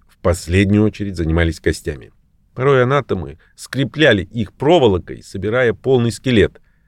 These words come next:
Несмотря на спешку работы с быстро разлагающимися тканями, прозекторские комнаты сильно воняли гниющей плотью, как и сами анатомы. Чтобы учащиеся не отвлекались от занятий, руководство медицинских школ часто запрещало студентам хирургических отделений заводить семьи, но с учётом того,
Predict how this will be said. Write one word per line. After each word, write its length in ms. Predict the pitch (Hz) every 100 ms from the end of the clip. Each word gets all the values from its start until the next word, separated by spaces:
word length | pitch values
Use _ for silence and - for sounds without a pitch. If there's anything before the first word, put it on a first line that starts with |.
| _
Несмотря 520 | 71 69 - 71 73
на 120 | 71 71
спешку 560 | - 80 78 - 82
работы 760 | 78 78 73 85 85 98 92 -
с 180 | 85 78
быстро 540 | 76 101 - 107 101
разлагающимися 920 | 101 90 101 98 98 - 98 95 - 101
тканями, 600 | - 104 98 95 95 87 _ -
прозекторские 880 | - 90 85 104 - 104 90 - 101
комнаты 460 | 87 113 110 107 107
сильно 420 | 90 - 104 92
воняли 420 | 82 82 87 87
гниющей 800 | 80 82 87 87 87 90 - 87
плотью, 580 | - 120 139 92 82 - _ -
как 200 | 113 85
и 40 |
сами 260 | 87 85 78
анатомы. 500 | 78 85 82 - _ _ _ _ _
Чтобы 480 | - 110 101 104 90 _ _
учащиеся 760 | - 110 - 120 - 78 - 76
не 80 | 87
отвлекались 500 | 90 107 107 98 87
от 120 | 82
занятий, 400 | 98 127 147 90
руководство 560 | 82 98 104 131 - 110
медицинских 640 | 101 98 - 117 - 92
школ 400 | - - 151 120
часто 380 | - 127 117 110
запрещало 640 | 104 - 156 - 160 101
студентам 580 | 85 - 98 131 87 80
хирургических 760 | 78 98 107 107 110 - - 90
отделений 480 | 98 123 156 127
заводить 480 | 98 95 113 120 123
семьи, 520 | - - 143 101 80
но 160 | 73 73
с 100 | -
учётом 400 | 78 78 - 73
того, 460 | - 87 85 78